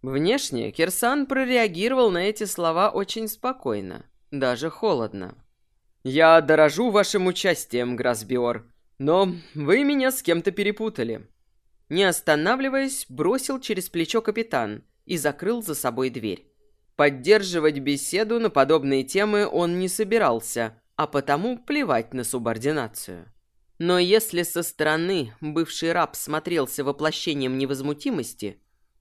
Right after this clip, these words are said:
то в душе у него кипела буря. Тиканье незримых часов в ушах усилилось стократно, а сам он окончательно осознал все непостоянство своей нынешней жизни.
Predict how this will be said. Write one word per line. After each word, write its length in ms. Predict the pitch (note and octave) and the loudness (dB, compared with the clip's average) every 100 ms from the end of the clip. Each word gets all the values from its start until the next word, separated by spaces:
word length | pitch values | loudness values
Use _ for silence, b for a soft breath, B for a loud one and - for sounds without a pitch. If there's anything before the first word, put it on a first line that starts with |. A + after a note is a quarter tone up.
| - | -2
то 180 | F3 F3 | 0 0
в 100 | E3+ | 0
душе 520 | E3 E3 - F#3 B3+ | -2 -2 0 0 2
у 100 | F3+ | 2
него 460 | D#3+ D3+ E3+ A3 | 0 0 0 0
кипела 600 | G#3+ D#3 D3+ C#3+ C#3+ C#3+ | -2 -4 -4 0 2 2
буря. 640 | C#3+ C3 C3 A#2 A2+ G#2 G#2+ _ _ _ _ _ | 0 -4 -6 -6 -6 -8 -12 _ _ _ _ _
Тиканье 580 | - A#3 B3 C#4 C4+ A#3+ | -4 -4 -2 -2 2 2
незримых 640 | G3+ F#3+ E3+ F#3 A3 F#3+ | 2 2 2 2 2 -2
часов 540 | - D3+ - C#3+ D3 G3 | -4 -6 0 0 0 0
в 40 | |
ушах 540 | G#3+ - F#3 F#3 - - | -2 0 -4 -4 -6 -8
усилилось 800 | D3+ - C#3 C#3 D3+ D#3 - - | -8 -6 -2 0 0 -2 -8 -6
стократно, 840 | - D3+ C#3 B2 A2 A2 G#2 G#2+ _ _ | 0 0 2 0 0 -8 -10 -12 _ _
а 140 | B2 | -8
сам 320 | B2 F3 G#3 G3 | -2 2 2 0
он 220 | F#3+ - | -6 -8
окончательно 1000 | F#3+ G3 A#3+ A#3 - F#3+ D3 C3+ C3 A#2+ | -10 -6 -4 -4 -2 -2 0 -2 -2 -4
осознал 760 | A#2+ B2 A#2 B2 D#3+ G3+ G#3 _ | -4 -4 -4 -2 -2 -2 -6 _
все 260 | - - A3+ | -10 -2 0
непостоянство 1040 | A#3+ A#3 E3 - C#3 C#3+ G3 G#3 - F3+ | 0 -4 -6 -2 -2 -2 -4 -6 -8 -8
своей 420 | F3 B2+ A#2+ B2 | -4 -4 -2 -4
нынешней 600 | B2 B2+ A#2+ A#2+ D3 C#3+ | -2 -4 -4 -6 -6 -6
жизни. 540 | C#3+ D#3+ F#2+ G#2+ G2+ | -4 -8 -8 -12 -14